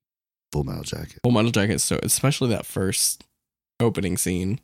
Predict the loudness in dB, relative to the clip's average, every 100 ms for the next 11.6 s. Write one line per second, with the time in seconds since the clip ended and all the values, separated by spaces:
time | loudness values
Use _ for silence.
0 | -10 -8 -2 0 0 -2 -4 -6 -8 -12
1 | -14 _ _ _ _ _ _ 0 2 2
2 | 0 -2 -10 _ _ _ 2 2 0 -4
3 | -8 -16 _ _ 4 4 2 -2 -4 -4
4 | -2 -2 0 -2 -4 -6 -14 _ _ _
5 | _ _ _ _ _ _ _ _ _ 0
6 | 0 0 -2 -2 -2 -2 -4 -2 0 2
7 | 2 0 0 -2 0 -2 -4 -4 0 2
8 | 2 0 0 0 -4 -2 -2 -2 -4 -6
9 | -8 -6 0 2 4 4 4 2 2 -2
10 | -6 -10 -10 -4 -2 -2 -2 -6 -4 -4
11 | -4 -2 -2 -2 -4